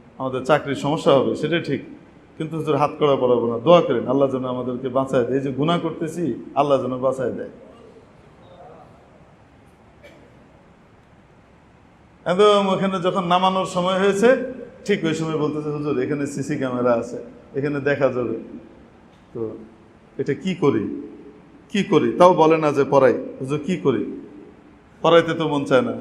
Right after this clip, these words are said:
আমি বললাম, "আপনার চাকরি যাক, এটাও মন চায় না, দেন, করে ফেলে।" তো বেটা তো আমার চিনেও না, জীবনে আগে দেখেও নাই,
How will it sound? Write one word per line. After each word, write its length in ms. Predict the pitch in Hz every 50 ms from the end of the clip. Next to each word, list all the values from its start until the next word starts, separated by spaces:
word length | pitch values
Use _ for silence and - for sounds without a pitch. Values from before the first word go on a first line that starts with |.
| -
আমি 180 | - 135 143 143
বললাম, 200 | 135 135 135 135
"আপনার 240 | 135 135 - 151 139
চাকরি 320 | 139 151 151 147 143 139
যাক, 200 | 123 139 135 120
এটাও 260 | 123 131 131 143 139
মন 160 | 131 131 123 123
চায় 180 | 127 123 120
না, 100 | 113 113
দেন, 180 | 107 117 127 120 113 - - - - - - - - - _ _ _ _
করে 140 | - 143 139
ফেলে।" 240 | 117 131 120 117 - - - - - - - - - - _ _ _ _ - - _ _ _ _ - _ _ _ _ _ _ -
তো 100 | 208 208
বেটা 160 | 202 202 233
তো 80 | 233
আমার 260 | 247 240 247 262 269 254
চিনেও 260 | 254 254 262 302 302
না, 140 | 226 170 156
জীবনে 300 | 143 175 185 202 208 202
আগে 240 | 190 190 185 202
দেখেও 340 | 190 170 175 151 170 196 170
নাই, 240 | 151 135 117 113 120